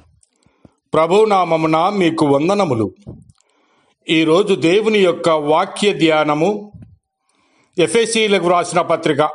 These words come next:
ఆరవ అధ్యాయము పద్దెనిమిదవ వచనము. "ఆత్మ వలన ప్రతి సమయమునందును ప్రతి విధమైన ప్రార్థనను విజ్ఞాపనను చేయుచు, ఆ విషయమై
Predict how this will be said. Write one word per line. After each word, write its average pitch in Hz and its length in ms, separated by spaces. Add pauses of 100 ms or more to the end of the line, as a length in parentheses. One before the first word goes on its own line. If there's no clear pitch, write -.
(120)
ఆరవ 175 340
అధ్యాయము 160 760 (920)
పద్దెనిమిదవ 165 760
వచనము. 156 560 (1160)
"ఆత్మ 214 360
వలన 185 640 (640)
ప్రతి 180 260
సమయమునందును 196 1160 (480)
ప్రతి 185 240
విధమైన 196 600
ప్రార్థనను 175 880 (600)
విజ్ఞాపనను 175 960
చేయుచు, 165 720 (880)
ఆ 185 260
విషయమై 170 760